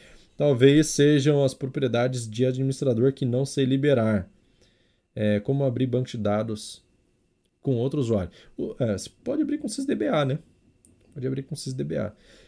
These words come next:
Qualquer usuário que você crie dentro do Firebird vai abrir qualquer banco. Abrir qualquer banco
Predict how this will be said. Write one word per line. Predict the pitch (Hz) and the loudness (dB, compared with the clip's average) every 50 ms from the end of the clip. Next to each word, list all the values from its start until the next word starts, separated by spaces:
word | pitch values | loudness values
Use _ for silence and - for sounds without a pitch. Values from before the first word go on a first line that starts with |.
| _ _ | _ _
Qualquer | - - 208 214 214 - 226 254 | 6 8 8 8 8 6 4 4
usuário | 302 294 220 196 196 175 165 156 | 4 4 4 6 6 6 6 6
que | 151 - | 2 -2
você | 165 - - 165 | -4 0 0 -2
crie | - - 156 147 143 139 | 0 2 2 4 4 2
dentro | 127 123 151 180 175 196 | 4 4 2 2 0 -2
do | 156 151 | -4 0
Firebird | - 147 127 123 117 113 135 165 185 180 135 120 | 2 4 4 4 6 6 6 8 8 6 6 4
vai | 110 110 135 143 165 170 | 2 2 4 4 4 4
abrir | 165 147 123 123 147 185 - - - | 4 4 4 4 2 2 0 -4 -2
qualquer | - 196 214 240 220 - - - 175 175 214 226 170 | 2 2 2 2 0 -2 0 4 4 6 6 4 4
banco. | 117 120 113 104 90 - - - - - _ _ _ - _ _ _ _ - | 4 4 4 4 2 -2 -8 -18 -20 -20 _ _ _ -20 _ _ _ _ -10
Abrir | - 92 90 87 92 98 107 165 | -6 -6 -6 -4 0 0 0 0
qualquer | - - 202 170 - 196 202 | 0 -2 -4 -2 0 -2 0
banco | 180 147 143 165 180 175 | 2 0 0 0 -2 -4